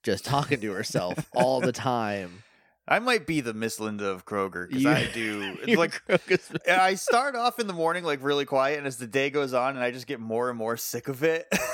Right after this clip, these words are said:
Speaker 2: <laughs> so more and more stuff just
Speaker 1: <laughs>
Speaker 2: starts to, like, quietly come out of my mouth.
Speaker 1: Um,
Speaker 2: It's not all pleasant.
Speaker 1: <laughs>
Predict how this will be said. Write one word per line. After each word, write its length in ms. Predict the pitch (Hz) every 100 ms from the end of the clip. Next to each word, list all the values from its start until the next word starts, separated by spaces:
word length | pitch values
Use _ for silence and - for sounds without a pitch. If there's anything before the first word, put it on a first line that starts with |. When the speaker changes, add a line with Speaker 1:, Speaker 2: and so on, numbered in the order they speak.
| - -
Speaker 2:
<laughs> 440 | - - - -
so 240 | - - 202 -
more 240 | 202 202 190
and 80 | 170
more 180 | 170
stuff 320 | 175 185 170 185
just 200 | 185 -
Speaker 1:
<laughs> 40 |
Speaker 2:
starts 260 | 143 143 -
to, 80 | 147
like, 180 | 139
quietly 480 | 131 147 143 143 135
come 160 | 139 151
out 120 | 135
of 60 | 156
my 140 | 139
mouth. 360 | 135 - - - - - - _ - - - -
Speaker 1:
Um, 580 | 120 110 104 107 101 - _
Speaker 2:
It's 160 | - -
not 140 | 165
all 100 | 165
pleasant. 460 | 165 165 135 101 - _ _ _ _ _
Speaker 1:
<laughs> 80 | 403